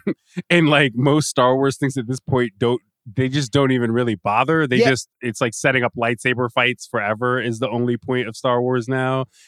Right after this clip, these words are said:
Speaker 1: And I thought that was a good moment of, like,
Speaker 2: And I
Speaker 1: yeah,
Speaker 2: mean,
Speaker 1: these are two characters talking about, like, the morality and the sort of, like, psychology of what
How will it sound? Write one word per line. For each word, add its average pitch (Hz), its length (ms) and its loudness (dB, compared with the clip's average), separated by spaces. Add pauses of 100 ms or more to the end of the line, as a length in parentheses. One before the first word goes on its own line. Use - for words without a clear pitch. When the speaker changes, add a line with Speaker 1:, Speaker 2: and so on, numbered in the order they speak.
Speaker 1:
And 156 100 2
I 175 60 4
thought 170 240 2
that 180 160 4
was 151 120 0
a 151 60 0
good 135 220 0
moment 127 260 2
of, 110 140 -2
like, 117 220 0 (320)
Speaker 2:
And 196 120 2
I 240 40 4
Speaker 1:
yeah, 226 320 6 (160)
Speaker 2:
mean, 110 100 -12
Speaker 1:
these 180 160 0
are 392 80 2 (240)
two 226 100 0
characters 190 540 0
talking 156 260 2
about, 139 200 2
like, 120 120 -2 (100)
the 139 60 -2
morality 123 1000 2
and 110 160 -2
the 104 60 -4
sort 123 200 -4
of, 101 120 -4
like, 107 180 -4
psychology 110 720 -4
of 95 120 -4
what 98 180 -6